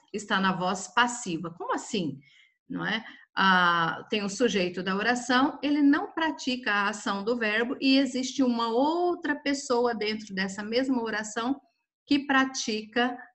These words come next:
a ação do verbo. No caso ali, quem está praticando a ação do verbo é aqui, ó, pelos chineses, ok? Então, se eu passo essa oração pra voz ativa,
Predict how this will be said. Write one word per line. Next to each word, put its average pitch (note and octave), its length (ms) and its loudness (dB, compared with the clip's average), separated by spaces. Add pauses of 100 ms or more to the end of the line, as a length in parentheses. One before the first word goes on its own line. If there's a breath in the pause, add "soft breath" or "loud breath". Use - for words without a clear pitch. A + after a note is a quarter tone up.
a A3+ 180 4
ação A3+ 340 -2
do B3+ 140 0
verbo. F3+ 500 -2 (240 loud breath)
No A#3+ 200 0
caso F3 400 2
ali, G#3+ 500 0
quem F#3+ 160 -2
está F#3 320 0
praticando F#3+ 880 -2
a F#3+ 140 4
ação F#3 320 -4
do E3 100 -10
verbo G3+ 460 -2
é A#3+ 120 -2
aqui, C4 300 -4
ó, D#3+ 100 -6 (120)
pelos B3 320 0
chineses, F3+ 840 -2 (460)
ok? A3 540 2 (240 loud breath)
Então, C#4+ 300 0
se - 260 -4
eu A#4+ 140 2 (160)
passo A3+ 440 2
essa B3+ 360 0
oração G3 760 0 (240)
pra G3 180 4
voz E3+ 300 -2
ativa, G3+ 920 0